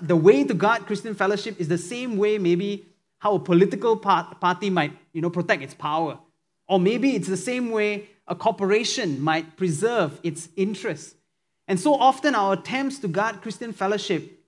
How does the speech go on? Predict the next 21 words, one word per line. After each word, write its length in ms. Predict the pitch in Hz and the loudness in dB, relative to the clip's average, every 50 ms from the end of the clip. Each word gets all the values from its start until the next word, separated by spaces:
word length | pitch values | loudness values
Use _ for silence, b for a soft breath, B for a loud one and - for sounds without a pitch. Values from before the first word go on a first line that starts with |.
| _ _ _ - | _ _ _ -12
is 100 | 165 180 | -10 -8
actually 380 | 208 226 - - 269 247 254 | -10 -10 -10 -8 -8 -6 -4
more 320 | 220 196 202 208 208 202 175 | -4 -2 0 0 0 0 0
worldly 840 | 143 123 139 156 170 226 247 254 277 262 240 262 269 311 311 - - - _ _ _ _ _ _ _ _ _ - | -2 0 0 2 2 2 2 2 0 0 -2 -2 -2 -4 -4 -6 -12 -20 _ _ _ _ _ _ _ _ _ -8
than 180 | 151 147 156 | -6 -4 -4
biblical. 560 | 147 156 170 175 190 202 202 202 170 - - - _ _ _ _ _ _ _ _ _ _ _ _ _ _ _ _ _ _ _ _ _ _ _ _ _ _ _ _ _ | -2 -2 0 0 0 0 -2 -4 -6 -8 -10 -16 _ _ _ _ _ _ _ _ _ _ _ _ _ _ _ _ _ _ _ _ _ _ _ _ _ _ _ _ _
So 180 | - 262 226 | -10 -10 -6
in 220 | - 202 180 180 175 | -2 0 0 2 2
light 280 | 196 226 269 277 - | 4 4 2 2 0
of 340 | 185 202 170 147 - - - _ - | -2 -2 -2 -4 -6 -12 -16 _ -4
our 160 | 180 180 170 | -2 0 0
youthfulness, 840 | 170 143 143 190 262 262 - - - 269 220 156 123 - - - - - _ _ _ _ _ _ _ _ _ _ _ _ - | 0 0 0 -2 -2 -4 -6 -8 -10 -8 -8 -8 -8 -10 -14 -18 -20 -20 _ _ _ _ _ _ _ _ _ _ _ _ -12
John 360 | 143 127 170 202 240 254 262 254 | -6 -2 0 0 0 0 -2 -2
makes 420 | 226 214 202 208 - - - - _ _ _ _ _ _ _ - | -2 -4 -4 -6 -8 -14 -18 -20 _ _ _ _ _ _ _ -8
four 420 | 240 233 233 233 233 233 226 220 _ _ _ _ - | -6 -6 -4 -4 -6 -6 -8 -10 _ _ _ _ -8
vital 580 | 147 139 175 190 196 175 185 196 190 190 190 196 _ _ - | -4 -2 -2 -2 -2 -2 -2 -4 -4 -4 -6 -8 _ _ -14
distinctions. 640 | 147 143 - - 151 156 147 - 151 123 113 - _ _ _ _ _ _ _ _ _ _ | -12 -12 -8 -8 -6 -6 -8 -8 -10 -14 -14 -18 _ _ _ _ _ _ _ _ _ _
And 300 | - 147 147 147 143 143 | -8 -6 -4 -4 -6 -6
here 220 | 143 - 180 170 | -6 -6 -4 -2
they 140 | 156 151 139 | -2 -2 -2
are. 320 | - 151 139 123 123 123 | -2 -2 -2 -4 -6 -12